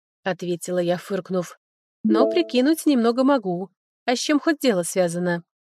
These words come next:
«Аниме-сувениры, манго, японские сладости. Нет, не смейся, это реальная тема», с жаром заговорил Гоша. «А я в ней разбираюсь, ты же знаешь. Даже в Москве с этим дефицит, не говоря о других областях.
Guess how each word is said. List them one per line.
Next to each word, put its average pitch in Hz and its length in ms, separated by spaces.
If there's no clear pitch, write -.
«Аниме-сувениры, 277 1120
манго, 240 580
японские 220 580
сладости. 226 680
Нет, 220 360
не 190 100
смейся, 240 560
это 165 180
реальная 208 480
тема», 185 520
с 196 80
жаром 175 360
заговорил 170 520
Гоша. 175 500
«А 175 120
я 160 200
в 208 60
ней 247 120
разбираюсь, 220 760
ты 269 120
же 302 120
знаешь. 160 460
Даже 196 220
в 202 40
Москве 214 360
с - 100
этим 170 160
дефицит, 185 520
не 185 140
говоря 190 320
о 185 40
других 190 380
областях. 196 640